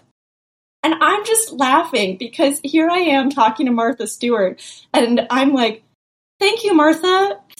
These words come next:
so much for being here. This is so exciting."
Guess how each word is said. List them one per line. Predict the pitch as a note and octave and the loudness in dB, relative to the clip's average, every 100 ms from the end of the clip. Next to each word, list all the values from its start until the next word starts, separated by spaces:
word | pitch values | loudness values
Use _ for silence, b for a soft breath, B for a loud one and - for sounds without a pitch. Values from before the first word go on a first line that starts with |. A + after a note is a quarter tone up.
| - | -2
so | F#4 G4 | 0 2
much | G#4 - | 0 -2
for | F#4 | -2
being | D4+ F#4+ G#4 | 0 0 0
here. | D4+ A#3+ G3 F#3+ | 0 0 0 -2
This | D4 | -4
is | G4+ G4 | -8 -6
so | F#4+ F#4+ | -2 -2
exciting." | F#4+ - G4 G4 E4+ C4 | -4 -6 -6 -6 -10 -8